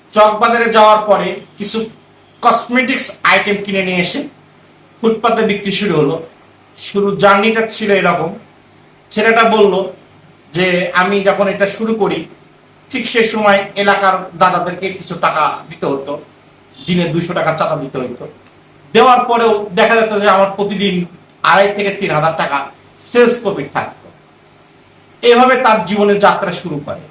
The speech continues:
আস্তে আস্তে তার Facebook ফ্রেন্ড, ফ্রেন্ডদের মধ্যে দুই একটা করে পোস্ট করতে লাগলো। Facebook ফ্রেন্ডরা রিপ্লাই দেওয়া শুরু করলো। তখন দেখলো, "আরে,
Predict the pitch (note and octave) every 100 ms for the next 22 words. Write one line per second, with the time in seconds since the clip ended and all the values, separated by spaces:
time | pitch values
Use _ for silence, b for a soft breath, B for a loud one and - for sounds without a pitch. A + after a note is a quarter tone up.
0 | - _ _ _ _ _ - G#3+ G#3+ C4+
1 | B3+ - B3 A#3+ A#3 A#3 A#3 A3 A#3 A#3+
2 | - A3 A3 G#3+ G#3+ - - _ _ _
3 | _ _ _ - A3 A3 A3+ A3 G#3+ G3+
4 | F3+ G#3+ - - - - _ - A3+ A#3
5 | - A3+ A3 A3 G#3+ A#3 - - G3 -
6 | D3+ - D3+ - - - _ _ _ _
7 | _ - G#3 G#3 G3 A3 - G3 G3 F#3+
8 | F#3+ F#3+ - - - E3 F#3 G3 G#3 F3
9 | D3+ - A#2 G#2+ - A2 - _ _ _
10 | _ _ _ _ G3 G3+ G#3+ G3+ G#3 A3
11 | - F3 G3+